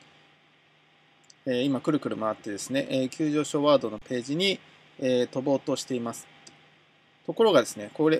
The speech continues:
これですね、えー、表示されないんですよ。えー、こんな感じで何も出ないんですね。出ますか？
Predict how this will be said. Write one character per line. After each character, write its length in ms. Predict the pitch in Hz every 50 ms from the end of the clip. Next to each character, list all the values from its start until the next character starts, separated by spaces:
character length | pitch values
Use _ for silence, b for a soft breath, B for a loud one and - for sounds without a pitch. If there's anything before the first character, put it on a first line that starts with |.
| -
こ 120 | - - 170
れ 280 | 175 170 175 170 165
で 80 | 143 -
す 140 | - - -
ね、 160 | 98 95 - - - - - - -
え 520 | - 123 113 107 107 107 110 107 - - -
ー、 920 | - - - - - _ _ _ _ _ _ _ _ _ _ _ _ - 202
表 100 | 196 175
示 40 |
さ 140 | 160 - 175
れ 80 | 160 160
な 120 | 156 143
い 60 | -
ん 40 | - - - - - - - -
で 80 | - -
す 120 | - -
よ。 120 | 95 95 - - - - - - _ _ _ _ _ _ _ -
え 140 | 139 139 143
ー、 20 |
こ 120 | - 180 170
ん 20 |
な 100 | 165 147
感 160 | 160 156 147
じ 80 | 139 139
で 200 | 139 131 123 - - - - 147
何 160 | 143 139 143
も 120 | 139 131
出 120 | 120 135 120
な 100 | 113 -
い 40 | -
ん 40 |
で 80 | - -
す 120 | - -
ね。 100 | 131 143 - - - - _ _ _ _ _ _ B B B B B B B - _ _ _ -
出 80 | - 139
ま 120 | 139 143
す 100 | - -
か？ 200 | - - - -